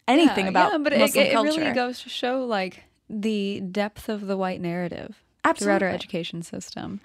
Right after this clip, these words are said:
Speaker 1: Yeah, it's like they popped up in the middle of the early two thousands because we needed a new villain 'cause we'd worn out the Nazis.
Speaker 2: Right.
Speaker 1: And that's completely doing a huge disservice to that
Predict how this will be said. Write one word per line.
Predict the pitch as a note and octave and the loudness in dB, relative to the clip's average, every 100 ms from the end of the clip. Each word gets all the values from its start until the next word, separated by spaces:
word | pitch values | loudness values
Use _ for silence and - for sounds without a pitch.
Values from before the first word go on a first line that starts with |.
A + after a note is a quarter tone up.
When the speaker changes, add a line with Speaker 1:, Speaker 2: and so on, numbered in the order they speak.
| - | 0
Speaker 1:
Yeah, | E4 B3 | 2 2
it's | G3 | 2
like | B3+ | 0
they | B3+ B3 | 2 0
popped | - - C4+ - C#4+ | -2 0 0 2 0
up | B3+ A#3 | 2 2
in | A3+ | 2
the | |
middle | A3 A3+ A3+ A3 - | 2 2 2 2 2
of | G#3+ G3+ G3 G3+ | 2 2 -2 -6
the | - - | -2 0
early | A3 G#3+ | 2 0
two | G#3 A3 | -2 -4
thousands | A3 G#3+ A3 G#3 F#3+ - | -2 0 0 -2 -6 -6
because | G#3 G#3+ | -2 0
we | G#3+ | 2
needed | G#3+ A3 | 0 0
a | G#3+ | 0
new | G#3 G3 | 0 0
villain | G3 G3+ F3 | -2 -2 -2
'cause | G3 G#3 | -4 -4
we'd | G3+ F#3+ | -2 0
worn | G3 G3+ | 0 0
out | F#3+ | 0
the | G3+ | 0
Nazis. | G#3 F#3+ A3 - F#2 G2 - A#3 - C4 | 0 0 -2 -6 -6 -6 -8 -10 -10 -10
Speaker 2:
Right. | G#3+ F3 - - | -10 -10 -14 0
Speaker 1:
And | - A#3 G#3+ G#3 | 4 4 4 4
that's | A#3+ - - | 2 0 -8
completely | - B3 - - B3 C#4 C#4+ A#3+ A#3 | 0 0 0 -4 0 0 0 0 2
doing | A3 A3 G#3+ | 2 2 0
a | |
huge | G#3 A3+ G3+ F#3+ | -2 -4 -4 -4
disservice | G#3 G#3 G#3 A#3 A3 G3 G#3+ - - | -4 -2 -2 0 -2 -4 -4 -4 -4
to | - G#3+ F#3+ F#3+ F#3+ F#3+ - _ _ _ - | -4 -2 0 0 -2 -4 -10 _ _ _ -12
that | G#3 A3 G3+ | -4 0 0